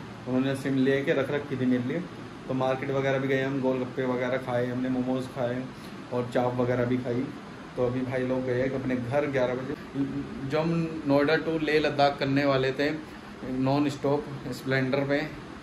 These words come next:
सब चीज़ होगा, नॉन स्टॉप वाला पार्ट चला गया। नो, अब लेह लद-, नोएडा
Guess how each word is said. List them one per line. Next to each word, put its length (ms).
सब 180
चीज़ 260
होगा, 360
नॉन 280
स्टॉप 260
वाला 260
पार्ट 220
चला 260
गया। 240
नो, 400
अब 360
लेह 140
लद-, 300
नोएडा 240